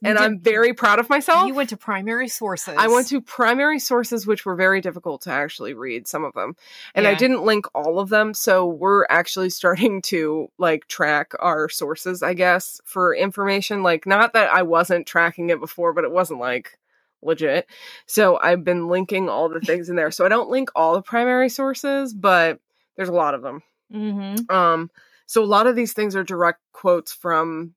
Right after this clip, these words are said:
Speaker 2: the family about what happened. Um, soon after this first sighting, a dead cow was found on their land.
Speaker 1: Mm.
Speaker 2: It had a hole through its left eye, but no other signs of how it could have died.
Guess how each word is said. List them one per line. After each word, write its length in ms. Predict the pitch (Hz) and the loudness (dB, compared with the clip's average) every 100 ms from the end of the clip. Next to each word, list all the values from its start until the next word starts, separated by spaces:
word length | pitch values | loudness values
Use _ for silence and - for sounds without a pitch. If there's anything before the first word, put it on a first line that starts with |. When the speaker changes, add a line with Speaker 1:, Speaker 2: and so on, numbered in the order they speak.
| _ | _
Speaker 2:
the 100 | 180 | -12
family 540 | 175 147 131 110 156 - _ - - - _ _ | -4 -4 -4 -4 -6 -10 _ -20 -20 -20 _ _
about 220 | - 190 175 | 0 2 4
what 140 | 175 | 2
happened. 520 | 175 147 - 87 160 - - - - | 0 -2 -2 -8 -10 -12 -16 -10 2
Um, 240 | 220 208 | 4 4
soon 320 | 208 - 254 262 | -2 0 2 4
after 320 | 247 247 240 | 2 2 0
this 180 | 226 - | 0 0
first 400 | 214 214 - - | -2 -2 -4 -2
sighting, 540 | 254 285 208 170 185 | 0 2 4 2 0
a 100 | 196 | -2
dead 280 | 185 208 202 | 0 0 0
cow 300 | - 202 220 | -4 -2 0
was 180 | 202 - | 0 -4
found 280 | 165 139 123 | -4 -4 -4
on 100 | 131 | -6
their 160 | 107 | -6
land. 360 | 101 67 71 - - _ _ _ _ _ _ _ 170 | -8 -8 -10 -12 -20 _ _ _ _ _ _ _ -20
Speaker 1:
Mm. 260 | 160 156 156 _ _ | -20 -20 -20 _ _
Speaker 2:
It 100 | 220 | -2
had 180 | 220 214 | 2 2
a 60 | 196 | 2
hole 500 | 208 311 208 262 269 _ | 2 2 2 0 -2 _
through 180 | 214 214 | 0 0
its 120 | - | 2
left 300 | 180 - 190 | 2 2 2
eye, 240 | 147 156 | 2 2
but 160 | 160 - | 0 0
no 180 | 196 208 | 2 2
other 160 | 196 | 0
signs 380 | 190 190 170 170 | -2 0 0 0
of 80 | 175 | -4
how 220 | 180 170 | 0 0
it 80 | 147 | 0
could 160 | 226 202 | -4 -6
have 120 | 160 | -2
died. 400 | 123 120 143 | 0 2 -2